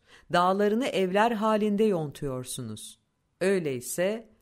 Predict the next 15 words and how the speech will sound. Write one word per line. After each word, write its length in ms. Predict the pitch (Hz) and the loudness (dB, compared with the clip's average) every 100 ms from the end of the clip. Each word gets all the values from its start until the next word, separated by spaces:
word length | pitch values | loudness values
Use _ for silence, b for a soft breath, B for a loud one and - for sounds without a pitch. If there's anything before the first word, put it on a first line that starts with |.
| _ _ - | _ _ -2
Allah'ın 520 | 160 170 165 214 220 | -2 0 0 0 0
nimetlerini 600 | 202 185 180 - 165 156 | 0 -2 -4 -6 -6 -6
hatırlayın 760 | 156 156 151 147 151 170 190 B B B | -8 -8 -8 -4 -4 -4 -8 B B B
ve 80 | 175 | -2
yeryüzünde 840 | 170 165 190 214 202 196 185 185 | 0 2 2 2 -2 0 0 -2
kargaşa 560 | 185 170 165 165 165 208 | -2 -2 -2 -2 -4 -6
çıkaranlar 580 | 208 - 190 185 175 175 | -6 -2 -2 0 -2 -2
olarak 500 | 165 165 160 160 - | -2 0 -2 -4 -6
taşkınlık 640 | 165 156 - 160 147 151 | -6 -6 -8 -8 -8 -6
yapmayın. 520 | 160 170 139 117 110 - _ _ _ _ _ B B B - | -6 -6 -10 -10 -10 -14 _ _ _ _ _ B B B -2
Toplumundan 920 | 175 175 196 190 190 185 185 180 143 | -2 0 0 0 0 2 2 2 -2
büyüklük 480 | 180 190 - 302 - | -2 -4 -4 -6 -2
taslayan 540 | 214 202 - 196 190 | -2 -2 0 0 -2
ileri 320 | - 156 170 | -2 -2 -2
gelenler, 680 | 214 220 180 156 147 147 156 | 0 0 0 -4 -4 -4 -6